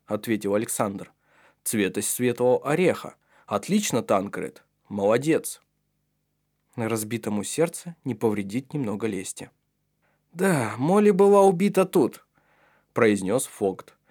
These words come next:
"И, по всей вероятности, всё случилось мгновенно". Да, хотя Джессика и была довольно долго в замке, убийцы быстро сделали своё дело и отнесли тело несчастной девушки подальше от дома,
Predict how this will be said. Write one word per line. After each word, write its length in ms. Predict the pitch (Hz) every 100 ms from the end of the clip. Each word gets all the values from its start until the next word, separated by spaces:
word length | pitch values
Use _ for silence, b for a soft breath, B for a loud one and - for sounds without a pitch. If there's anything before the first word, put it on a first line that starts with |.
| b b
"И, 100 | 180
по 160 | 185 190
всей 240 | - 165
вероятности, 800 | 123 127 156 214 214 180 - 175
всё 180 | - 175
случилось 600 | - 170 - 208 190 180
мгновенно". 760 | 165 170 190 185 104 82 101 _ _ _ _ _ _ _
Да, 300 | 113 107 90
хотя 260 | - 110 117
Джессика 520 | 107 117 110 113 117
и 40 | 104
была 280 | 120 170
довольно 360 | 160 107 101 104
долго 300 | 110 101 95
в 60 | 101
замке, 400 | 95 90 - -
убийцы 500 | 110 107 107 - 143
быстро 380 | 127 - 123 120
сделали 400 | 120 120 104 107
своё 280 | - 131
дело 360 | 139 156 101 - B B
и 60 | 107
отнесли 420 | 104 104 104 107
тело 240 | 101 107 95
несчастной 520 | 95 104 107 - 151
девушки 420 | 143 139 139 -
подальше 500 | 147 131 98 80 -
от 100 | 131
дома, 300 | 123 95 -